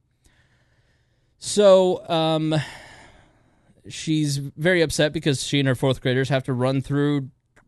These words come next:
drills for gunmen, and, um, and she, but neither of them wants to compromise on their personal values. So I totally understand, and I can imagine that this is a situation that a lot of spouses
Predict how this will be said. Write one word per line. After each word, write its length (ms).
drills 500
for 140
gunmen, 640
and, 580
um, 500
and 200
she, 260
but 280
neither 360
of 100
them 160
wants 260
to 60
compromise 720
on 220
their 340
personal 340
values. 480
So 400
I 80
totally 420
understand, 440
and 80
I 80
can 120
imagine 460
that 140
this 180
is 140
a 60
situation 520
that 100
a 20
lot 320
of 120
spouses 760